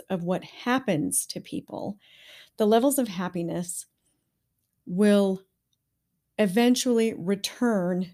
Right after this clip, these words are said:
to the baseline. So if you get a new job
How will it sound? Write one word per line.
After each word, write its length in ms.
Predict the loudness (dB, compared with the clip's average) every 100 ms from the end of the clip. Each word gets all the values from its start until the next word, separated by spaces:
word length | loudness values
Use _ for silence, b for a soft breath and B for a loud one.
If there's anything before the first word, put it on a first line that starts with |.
| -8
to 560 | -4 -2 -2 -2 -4 -8 _ _ _ _ _
the 460 | -6 -4 -2 -2 -6 _ _ _ -2
baseline. 580 | 0 0 -4 -6 -10 -16 _ _ _ _ _ _ B B B B B B B B
So 540 | 0 4 6 6 4
if 200 | 2 0
you 140 | 2 4
get 160 | 4
a 60 | 6
new 180 | 4 2
job 560 | 0 -2 -2 -6 -10